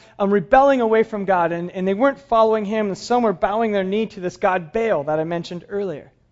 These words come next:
And, and Elijah decided to have a showdown with these prophets of Baal. And they, they went up to Mount Carmel, and, and a couple of years ago, I think we studied this story. So we're not gonna study it in big de-, in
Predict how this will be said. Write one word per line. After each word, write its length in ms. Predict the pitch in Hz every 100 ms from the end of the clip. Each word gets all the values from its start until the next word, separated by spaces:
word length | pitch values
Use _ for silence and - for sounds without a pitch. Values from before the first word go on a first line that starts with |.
| _ _ _ _ _ _ _
And, 300 | 240 240 226 233
and 120 | 233
Elijah 480 | 208 226 285 277 285
decided 480 | 254 - 254 254
to 80 | 220
have 140 | 208 208
a 60 |
showdown 760 | - - 285 302 220 185 170 180 _ -
with 140 | 214
these 200 | 226 190
prophets 560 | - - 254 254 262 -
of 220 | 185 156
Baal. 360 | 202 175 120 - _ - -
And 160 | 220
they, 180 | 220 220
they 140 | 196
went 160 | 220 302
up 140 | 320
to 80 | 262
Mount 340 | 233 247 247 -
Carmel, 520 | 247 247 247 240 226
and, 120 | 208
and 140 | 208 208
a 60 |
couple 240 | - 349 240
of 60 |
years 240 | 220 254 190
ago, 120 | 202
I 60 |
think 140 | 202 214
we 60 |
studied 400 | 202 - 226 226
this 140 | 196 196
story. 240 | - 190
So 100 | -
we're 60 | 269
not 160 | 294
gonna 140 | 294 254
study 340 | - 254 240
it 100 | 220
in 100 | 190
big 520 | 160 - 254 196 180
de-, 200 | 185 202 -
in 180 | 196